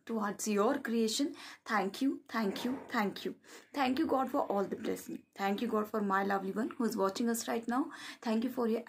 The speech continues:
every kind of subscriptions and your purple words that you always shower on my happy universe." Moreover, friends, if you are watching me first time, once again, I want to make myself introduce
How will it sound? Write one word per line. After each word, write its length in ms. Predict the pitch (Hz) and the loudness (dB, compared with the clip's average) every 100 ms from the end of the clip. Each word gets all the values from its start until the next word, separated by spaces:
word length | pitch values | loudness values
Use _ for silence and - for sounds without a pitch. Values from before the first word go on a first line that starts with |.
| 220 | -6
every 280 | 226 269 285 247 | -4 -4 -2 0
kind 240 | 196 202 | 0 0
of 60 | 202 | -2
subscriptions 720 | 214 - - 196 - 233 226 - | -6 -6 -6 -6 -2 -2 -2 -2
and 160 | 202 196 | -2 -2
your 60 | 202 202 | -4 -4
purple 340 | 196 - 214 196 | -4 -2 -4 0
words 280 | 196 - - 196 | -2 -2 -6 -4
that 200 | 190 - | -4 -2
you 140 | 202 196 | -2 -2
always 280 | 196 214 214 - - - | 2 2 0 -8 -12 -6
shower 320 | - 202 196 196 | -2 0 0 -2
on 60 | 190 | 0
my 80 | 185 | 0
happy 340 | 180 185 - 185 | -2 -4 -4 -8
universe." 360 | 175 180 175 - 180 | -6 -10 -10 -8 -8
Moreover, 280 | 175 175 | -8 -8
friends, 400 | 175 - 233 - 226 | -10 -2 0 2 0
if 100 | 233 - | -4 -10
you 80 | |
are 80 | 185 190 | -8 -4
watching 320 | 190 - 269 | -2 0 4
me 100 | 269 262 | 4 2
first 200 | 240 - | -2 0
time, 180 | 294 320 330 - - - | -2 0 -4 -6 -6 0
once 220 | 220 233 | 2 2
again, 240 | 285 294 254 | 2 4 4
I 20 | 208 | 4
want 240 | 202 208 220 | 2 0 0
to 80 | 208 | -2
make 120 | 196 190 | -2 -4
myself 420 | 185 - 196 - 95 | -8 -8 -12 -8 -10
introduce 340 | 185 92 92 | -6 -6 -4